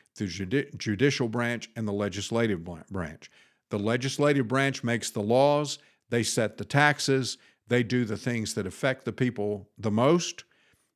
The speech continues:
The judicial branch determines whether they are operating within the Constitution, and the executive branch is, is tasked with carrying out the laws and enforcing and making sure that the laws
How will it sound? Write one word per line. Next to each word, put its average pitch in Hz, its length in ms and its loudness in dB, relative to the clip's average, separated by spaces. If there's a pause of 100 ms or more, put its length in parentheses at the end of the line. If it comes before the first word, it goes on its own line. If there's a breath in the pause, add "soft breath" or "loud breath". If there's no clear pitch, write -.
(200)
The 110 120 -6
judicial 113 480 0
branch 127 400 -2
determines 123 580 -2
whether 120 240 2
they 113 160 0
are 104 180 -2
operating 123 600 0
within 120 260 -2
the 113 80 -2
Constitution, 127 800 -2 (240 loud breath)
and 110 160 -2
the 110 60 0
executive 113 560 0
branch 117 400 0 (240 soft breath)
is, 110 240 -2 (160)
is 110 400 -4 (100)
tasked 120 460 0
with 110 160 -4
carrying 127 480 0
out 160 260 2
the 120 80 2
laws 98 480 2 (300 soft breath)
and 104 260 -6
enforcing 123 1000 0
and 98 460 -6 (260 soft breath)
making 123 320 0
sure 123 240 0
that 110 160 -4
the 107 60 -2
laws 110 500 2